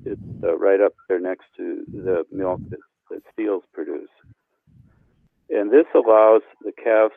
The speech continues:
to grow rapidly so that they can avoid predators and can move with the rest of the herd as it moves across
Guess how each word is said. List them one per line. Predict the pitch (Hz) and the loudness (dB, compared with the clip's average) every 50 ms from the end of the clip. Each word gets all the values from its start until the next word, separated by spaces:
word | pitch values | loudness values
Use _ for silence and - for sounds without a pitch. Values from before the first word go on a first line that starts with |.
| _ _ | _ _
to | - 95 - - | -18 -18 -18 -8
grow | - 101 101 104 110 117 117 104 | -2 2 4 4 6 4 4 4
rapidly | - 101 104 113 127 131 - 123 - - - - - - - - - - _ _ _ _ _ _ _ _ _ _ _ _ _ _ _ _ _ _ _ - _ _ _ | 4 4 6 6 4 4 2 0 -2 -2 -6 -8 -8 -8 -8 -10 -12 -16 _ _ _ _ _ _ _ _ _ _ _ _ _ _ _ _ _ _ _ -20 _ _ _
so | - 104 92 | -4 -2 -2
that | 95 92 - _ | -2 -4 -4 _
they | 95 92 | -6 -6
can | - - - 113 117 123 143 160 | -6 -8 -8 -6 -4 -2 -2 -2
avoid | 151 110 - - 92 92 90 90 - - | -2 -4 -4 -2 0 0 0 0 -2 -4
predators | - 95 87 82 82 80 - - 90 90 90 92 - _ _ _ _ | -4 -2 -2 -2 -2 -6 -8 -8 -6 -6 -6 -8 -12 _ _ _ _
and | 98 92 90 85 | -12 -12 -12 -12
can | - - 87 85 82 | -14 -16 -16 -14 -10
move | 90 104 107 113 117 107 107 - _ | -8 -6 -4 -4 -4 -6 -10 -16 _
with | 95 90 87 - _ _ _ | -10 -10 -10 -10 _ _ _
the | 80 | -8
rest | 82 87 92 - - _ _ | -4 -4 -4 -4 -8 _ _
of | - 92 | -16 -16
the | - - - | -16 -14 -8
herd | 98 95 92 92 90 80 - - 87 | -4 -2 -2 -2 -2 -4 -8 -12 -14
as | 82 80 - | -14 -12 -14
it | - - - | -16 -16 -12
moves | 90 87 87 82 - _ | -10 -10 -10 -10 -10 _
across | 80 - - - 87 82 82 | -20 -16 -6 -4 -4 -4 -4